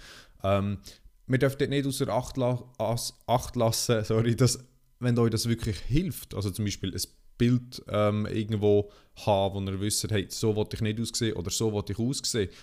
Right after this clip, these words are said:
zum leichter ans Ziel kommen, dann ist das gut. Aber sehr wahrscheinlich wird der extrinsische Grund vom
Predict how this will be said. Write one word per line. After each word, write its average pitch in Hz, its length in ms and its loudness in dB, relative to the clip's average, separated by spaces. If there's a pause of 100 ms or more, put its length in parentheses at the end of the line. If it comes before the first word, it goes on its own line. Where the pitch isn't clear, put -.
(100)
zum 110 240 0
leichter 139 460 2
ans 104 240 -4
Ziel 131 260 0
kommen, 120 360 0
dann 113 160 -2
ist 110 160 -4
das - 220 -4
gut. 123 420 -2 (320)
Aber 104 180 0
sehr 131 360 0
wahrscheinlich 139 720 -4
wird 117 300 -4
der 123 320 -2
extrinsische 127 840 -4
Grund 123 380 -2
vom 110 420 -2